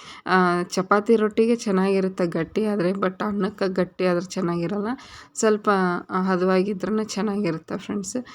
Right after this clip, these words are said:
ಈಗ ಒಂದು ಕುದಿ ಬಂತು, ಮುಚ್ಚಿಟ್ಟಿದ್ನೆಲ್ಲನ ಈಗ ನೋಡ್ಬೋದು ಒಂದು ಕುದಿ ಬಂದೈತಿ.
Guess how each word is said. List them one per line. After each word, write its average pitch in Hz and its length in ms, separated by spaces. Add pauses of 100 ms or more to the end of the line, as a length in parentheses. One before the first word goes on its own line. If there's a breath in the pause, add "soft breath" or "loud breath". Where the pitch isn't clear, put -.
(280 loud breath)
ಈಗ 196 140
ಒಂದು 190 340
ಕುದಿ 190 300
ಬಂತು, 196 680
ಮುಚ್ಚಿಟ್ಟಿದ್ನೆಲ್ಲನ 196 880 (460 loud breath)
ಈಗ 190 80
ನೋಡ್ಬೋದು 180 500
ಒಂದು 180 200
ಕುದಿ 180 300
ಬಂದೈತಿ. 175 500